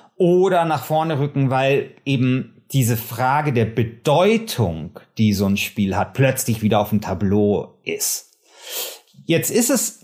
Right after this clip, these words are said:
genau, also es geht, wenn wir sagen, okay, es ist halt Qualität und Bedeutung, würde ich sagen, so dieser Bedeutungszuwachs, der kann halt im Nachhinein schon sehr stark retrospektiv stattfinden und der führt dann eben auch zu solchen Ergebnissen.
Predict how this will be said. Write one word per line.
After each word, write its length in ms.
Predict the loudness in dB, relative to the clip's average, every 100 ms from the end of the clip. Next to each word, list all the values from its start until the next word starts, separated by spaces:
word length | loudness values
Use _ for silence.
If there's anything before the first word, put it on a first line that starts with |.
| 0
genau, 320 | 2 2 0
also 200 | 0 2
es 120 | 0
geht, 340 | 0 -4 -6 -16
wenn 240 | -4 0 2
wir 100 | 4
sagen, 280 | 2 2
okay, 160 | 0 0
es 100 | 0
ist 140 | 0
halt 160 | 0 0
Qualität 420 | 0 0 0 -2
und 140 | 0 -2
Bedeutung, 640 | 2 2 2 2 0 0
würde 160 | 2
ich 80 | 2
sagen, 260 | 2 2 2
so 100 | 0
dieser 320 | -2 -2 0
Bedeutungszuwachs, 1120 | 0 0 4 4 4 0 0 -2 -2 0 -2
der 140 | -2 -2
kann 200 | 0 2
halt 300 | 0 -2 -12 _ _ _ _ -2
im 120 | 2
Nachhinein 560 | 4 2 0 0 0 -2
schon 200 | 0 2
sehr 160 | 2
stark 680 | 2 0 2 0 -2 -10 -4
retrospektiv 960 | -2 -2 -2 -4 -4 -2 -2 -2 -14 _ _ _ _
stattfinden 520 | -4 0 0 2 4
und 120 | 4
der 80 | 2
führt 260 | 0 -2 -2
dann 120 | -4
eben 200 | -4 -8
auch 160 | -10 -10
zu 140 | -8
solchen 280 | -6 -6 -8
Ergebnissen. 480 | -10 -10 -10 -14